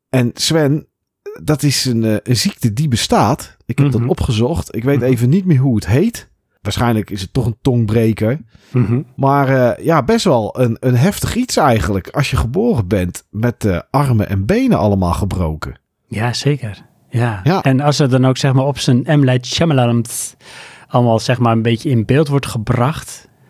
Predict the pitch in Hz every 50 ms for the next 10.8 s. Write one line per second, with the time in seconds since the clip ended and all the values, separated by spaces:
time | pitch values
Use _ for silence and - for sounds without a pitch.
0 | _ _ - - 117 123 120 - 127 123 123 120 120 117 - 101 - 120 117 117
1 | 117 120 120 - - - - _ _ _ _ - 120 131 - _ _ _ _ _
2 | _ _ - - - - 127 131 123 123 131 135 135 143 - - 156 - - -
3 | 185 180 175 190 185 - - - - 107 139 - - _ _ _ _ _ _ _
4 | - - 170 185 - _ _ _ - 117 135 135 - - 120 120 104 87 87 104
5 | 139 160 147 131 131 117 156 151 - 175 151 - 139 135 - - 123 113 110 101
6 | - - 131 170 - 196 170 147 131 - - 135 131 139 160 170 170 - - _
7 | _ _ - - 101 101 101 110 123 123 - 127 123 123 131 131 - _ - -
8 | 85 82 95 117 127 - - - - _ _ _ - - - 117 113 113 101 78
9 | 95 90 - 110 120 135 - - - 147 151 151 _ _ - - - - _ -
10 | - 113 - - 113 82 92 101 107 120 135 143 147 - -